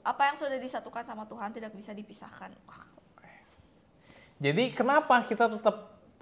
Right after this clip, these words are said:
Speaker 2: kita udah pernah obrolin ini dan kenapa kita tetap pengen ada prenup? Soalnya kita udah pelajarin, anggap nih, amit-amit banget, gua punya bisnis dan bisnis gua gagal, bangkrut.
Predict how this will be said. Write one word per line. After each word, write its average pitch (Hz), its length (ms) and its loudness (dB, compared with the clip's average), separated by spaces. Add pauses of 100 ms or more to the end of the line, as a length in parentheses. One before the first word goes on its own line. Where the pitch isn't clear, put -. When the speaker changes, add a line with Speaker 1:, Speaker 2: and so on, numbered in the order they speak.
(120)
Speaker 2:
kita 220 160 6
udah 214 240 10
pernah 196 240 8
obrolin 170 320 6
ini 220 80 2
dan 180 160 6
kenapa 180 320 2
kita 214 240 2
tetap 214 160 -2
pengen 180 320 -2
ada 165 160 2 (320)
prenup? 156 480 2 (640)
Soalnya 143 960 4 (480)
kita 170 160 6
udah 175 160 2
pelajarin, 160 640 6 (480)
anggap 196 320 6
nih, 220 320 2 (400)
amit-amit 226 640 8
banget, 208 480 10 (880)
gua 185 320 12
punya 185 240 4
bisnis 170 560 0
dan 156 240 6
bisnis 151 240 -4
gua 160 160 6
gagal, 147 480 10
bangkrut. 131 560 2